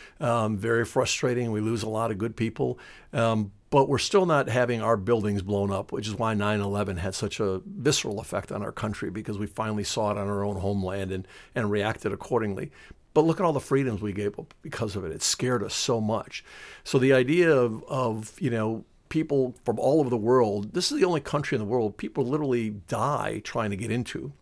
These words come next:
versus <laughs> trying to get out of, you know, and, and much of it is because of freedom. The right reason most people come here is for freedom. Um, now, there's a whole group that comes here for a free lunch, and they realize how, what a generous country we are, and,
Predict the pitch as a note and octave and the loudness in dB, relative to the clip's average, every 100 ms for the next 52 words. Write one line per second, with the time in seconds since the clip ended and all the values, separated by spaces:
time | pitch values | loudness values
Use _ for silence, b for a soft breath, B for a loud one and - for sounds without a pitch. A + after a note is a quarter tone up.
0 | _ B2 A2+ - - C3+ - - B2 A2 | _ -6 -6 -6 -4 -4 -6 -4 -2 -2
1 | G#2+ - B B B B - A#2 A#2+ B2+ | -2 -6 B B B B 0 2 2 2
2 | - A#2+ A2+ A2+ - - C3+ C3+ - _ | 0 0 0 -2 -4 -2 0 -2 -8 _
3 | _ - C#4+ F4 - - B2 G#2 B2+ A2+ | _ -14 -6 -4 -4 -2 -2 -2 -6 -4
4 | G2+ F2 A2 F#2 F#2+ A#2+ B2+ E3+ A#2+ A#2+ | -4 -4 -4 -4 -2 2 4 2 2 -2
5 | G#2 F#2+ G2+ - G#2 F#2 - F#2+ F#2 E2+ | 0 -2 -2 -4 -6 -4 -4 -4 -2 -4
6 | D#2+ - - - - - B B B B | -6 -10 -8 -8 -8 -12 B B B B
7 | - B2 A#2+ A#2 A#2 B2+ C#3 D#3 C3+ A#2+ | -6 0 2 2 0 -4 -6 0 2 2
8 | A2+ C3 C3 B2 C3+ A2 - A2 G2 G#2+ | 4 4 6 6 4 2 0 0 0 0
9 | G#2+ G2+ - A2+ G2+ G#2+ D3+ - - G#2+ | 0 -2 0 0 0 -2 -4 -6 -4 -4
10 | A2 A#2+ A#2 G#2+ G#2+ - A2 G2+ G2+ G#2 | -2 0 2 0 -2 0 0 0 -2 -4
11 | F2+ A2+ G#2+ A2 - G#2+ G2+ A2+ G#2 G#2 | -2 -2 0 -2 -2 -2 -2 -2 -2 0
12 | G2+ A2+ C3+ C3+ | 0 0 -2 -4